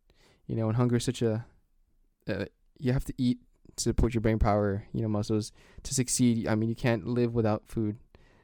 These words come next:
So yeah, he, he donates to these kids, he g-, feeds them, honestly, a lot amount, a big amount, and hopefully that he can continue to feed, uh, feed Isaiah Likely in the future so I can draft them.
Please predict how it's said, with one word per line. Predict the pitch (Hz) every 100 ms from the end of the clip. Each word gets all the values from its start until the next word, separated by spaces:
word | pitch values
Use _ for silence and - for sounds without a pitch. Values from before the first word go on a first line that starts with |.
| _
So | - 117
yeah, | 113 104
he, | 113 120 117
he | 123
donates | 120 127 127 123
to |
these | 123 117
kids, | - 113 117
he | -
g-, | - 117 -
feeds | - 135 127 127
them, | 120 123 - - _ _ -
honestly, | 139 139 139
a |
lot | 120 123
amount, | 117 110 107 - _ -
a |
big | 120 123
amount, | 110 104 -
and | 104 104 - - - _ _ _ _ _ _ - _ -
hopefully | 120 - 147
that | 143 131 _
he | - 147
can | 139 143
continue | 135 - 139
to | 131
feed, | 131 - 123 123 120
uh, | 117 120 - _ _ _ _ _ _ _ _ _ _ _ _ _ _ _ -
feed | - 135
Isaiah | 131 123 127
Likely | 120 131 - 117
in | 110
the | 110
future | 123 120 110
so | 104 110
I | 107
can | 113
draft | 113 110 -
them. | 104 104